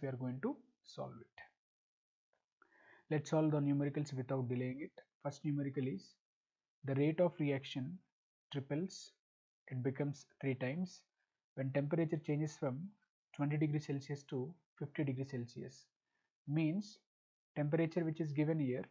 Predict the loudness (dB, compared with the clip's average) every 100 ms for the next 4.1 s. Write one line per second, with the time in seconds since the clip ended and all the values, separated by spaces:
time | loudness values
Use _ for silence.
0 | _ _ _ -10 -8 -4 -2 0 0 0
1 | -2 -4 -2 0 0 -2 -6 _ _ _
2 | _ _ _ _ -6 -2 -2 -2 -2 0
3 | 0 0 0 0 -2 -8 -12 _ -6 -6
4 | -8